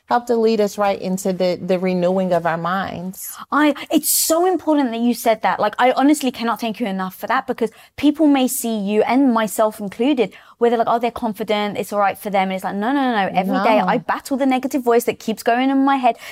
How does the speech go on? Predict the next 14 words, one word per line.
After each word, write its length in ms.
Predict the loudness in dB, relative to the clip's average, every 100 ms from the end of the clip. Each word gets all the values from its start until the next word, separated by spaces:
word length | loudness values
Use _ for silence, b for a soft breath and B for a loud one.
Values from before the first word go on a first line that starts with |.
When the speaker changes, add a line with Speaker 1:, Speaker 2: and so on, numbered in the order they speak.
| -2
Speaker 2:
Are 120 | 0
you 180 | 2 0
good 220 | 0 -2
enough? 220 | 0 0
Are 160 | 0 0
you 200 | 0 0
worthy 340 | 2 2 2
Speaker 1:
Yeah. 100 | 0
Speaker 2:
enough?" 280 | 0 0 -2 b b b _
And 400 | 0 2 2 0 -4 _ _
I 80 | -4
think 240 | 2 2 2
it's 160 | 0
important 720 | -2 -2 -6 -6 -4 -6 -10